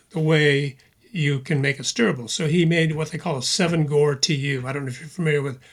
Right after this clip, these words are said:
parachute technology, but that makes it look you cut seven gores and you make a, the letter T U out of it. So it cut, there's two big, two panels this way and then five panels this way,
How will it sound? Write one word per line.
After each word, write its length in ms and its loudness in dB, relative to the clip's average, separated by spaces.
parachute 400 -2
technology, 560 -2
but 220 -4
that 200 0
makes 380 0
it 100 -12
look 300 -2
you 140 -2
cut 260 -2
seven 360 2
gores 520 2
and 180 2
you 100 2
make 240 2
a, 80 -4
the 460 -4
letter 300 4
T 280 -2
U 520 0
out 100 -2
of 80 -4
it. 60 -6
So 180 0
it 140 0
cut, 180 -6
there's 200 -6
two 140 -2
big, 360 -2
two 160 2
panels 340 -2
this 180 -4
way 180 2
and 80 0
then 180 -4
five 300 -6
panels 280 -6
this 200 -4
way, 220 -8